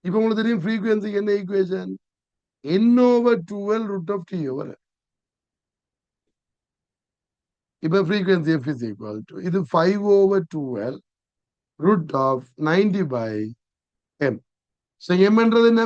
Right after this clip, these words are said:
Mass per unit length, அலகு நில திணிவு. சேம் லென்த்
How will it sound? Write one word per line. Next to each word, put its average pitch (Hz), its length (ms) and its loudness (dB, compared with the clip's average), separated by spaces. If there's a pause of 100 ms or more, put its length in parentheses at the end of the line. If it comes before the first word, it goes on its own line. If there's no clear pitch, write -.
(100)
Mass 214 180 0 (100)
per 233 80 6 (120)
unit 196 240 -4
length, 135 200 -6 (120)
அலகு 190 280 4
நில 185 140 0 (100)
திணிவு. 104 260 -8 (1040)
சேம் 233 320 6
லென்த் 202 260 0